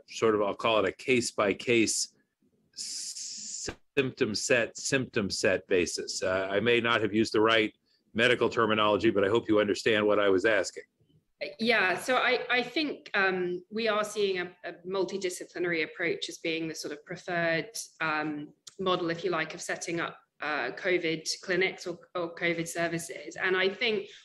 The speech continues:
Speaker 2: what Doctor Block was describing is, is really key around, um, you know, when people are engaging first through primary care or in, in, in hospital, thinking about any um, underlying condition that might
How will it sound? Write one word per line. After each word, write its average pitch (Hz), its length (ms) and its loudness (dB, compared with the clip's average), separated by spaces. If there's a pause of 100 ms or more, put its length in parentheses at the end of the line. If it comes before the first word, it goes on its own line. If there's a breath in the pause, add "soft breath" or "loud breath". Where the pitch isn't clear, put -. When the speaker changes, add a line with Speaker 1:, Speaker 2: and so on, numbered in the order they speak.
Speaker 2:
what 180 120 -4
Doctor 185 260 -2
Block 180 240 -2
was 175 140 -4
describing 170 560 0
is, 160 240 -4
is 160 160 -4
really 165 280 0
key 208 520 0
around, 165 600 0 (440 loud breath)
um, 160 600 0
you 196 100 -4
know, 170 60 -2
when 170 100 -2
people 185 300 -4
are 180 40 0
engaging 170 480 -2
first 170 320 -6
through 170 200 -6
primary 170 260 -4
care 233 380 0
or 185 100 2
in, 180 220 0
in, 180 160 -2 (120)
in 175 80 -8
hospital, 175 540 -8
thinking 170 280 -6
about 160 260 -2
any 160 420 -2 (300 loud breath)
um, 160 600 0 (180)
underlying 170 640 0
condition 165 600 -8
that 165 220 -6
might 160 260 -2